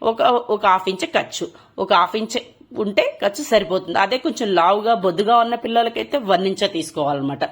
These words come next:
సన్నగా ఉన్న పాపకైతే హాఫ్ ఇంచ్ సరిపోతుంది. ఇలాగే నాలుగు మడతలు పు-, మడతలు వేసి వెడల్పు చూస్తున్నాను అనమాట. ఏడున్నర ఉంది. ఏడున్నర అంటే ఇంకో అర ఇంచ్ పెట్టుకుంటే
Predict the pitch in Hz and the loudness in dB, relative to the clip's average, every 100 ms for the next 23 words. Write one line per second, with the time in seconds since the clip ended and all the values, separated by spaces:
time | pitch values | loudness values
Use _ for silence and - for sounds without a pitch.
0 | - - - 190 202 208 214 202 202 202 | -10 -18 0 2 2 2 2 2 0 0
1 | 190 254 269 202 196 165 156 160 147 151 | 0 -2 0 0 0 -8 -4 -4 -4 -6
2 | 151 139 - - 196 214 214 269 233 170 | -6 -8 -12 -8 0 2 2 2 2 4
3 | 202 254 262 247 - 226 202 151 151 165 | 4 2 0 0 2 0 0 -8 -6 -2
4 | 165 165 185 175 170 370 349 440 - - | 0 0 -2 0 0 0 -2 -2 -8 -20
5 | - 165 220 240 262 277 247 208 202 175 | -6 2 4 4 0 -6 -4 -4 -2 0
6 | 170 156 151 151 151 208 196 202 202 196 | 0 -2 -2 -2 0 0 2 2 4 2
7 | 196 170 165 170 147 - - - 240 247 | 2 2 2 -4 -8 -10 -6 2 2 4
8 | 240 240 240 294 233 226 220 202 208 214 | 4 2 0 -2 -2 4 4 4 2 -4
9 | - 196 196 196 202 403 | -4 -4 -2 -4 -2 -2